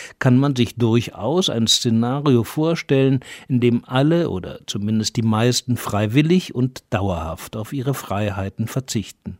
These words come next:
Dass wir uns an die Unfreiheit gewöhnen. Das hätte nicht nur verheerende Konsequenzen für den Rechtsstaat, das würde auch die Gesellschaft vor eine Zerreißprobe stellen.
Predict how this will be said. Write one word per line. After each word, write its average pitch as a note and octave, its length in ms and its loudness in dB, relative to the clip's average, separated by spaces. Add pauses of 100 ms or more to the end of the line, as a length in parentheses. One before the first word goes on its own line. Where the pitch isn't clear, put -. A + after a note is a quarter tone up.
(140)
Dass - 220 -2
wir B2 120 2
uns B2+ 240 6
an A2 160 0
die A#2+ 100 0
Unfreiheit G#2 720 0
gewöhnen. A2 640 2 (500)
Das G2+ 260 -4 (160)
hätte B2 240 0
nicht A#2 240 0
nur A#2 100 2
verheerende A2 640 2
Konsequenzen A2 800 0
für G2+ 120 -8
den F2+ 160 -6
Rechtsstaat, C3+ 720 -2 (200)
das A2+ 200 -4
würde A#2 400 4
auch G#2+ 160 -8
die C3+ 160 -4
Gesellschaft A2+ 720 0
vor G#2+ 140 -8
eine C3 180 -2
Zerreißprobe G#2 840 -4
stellen. G#2 520 -8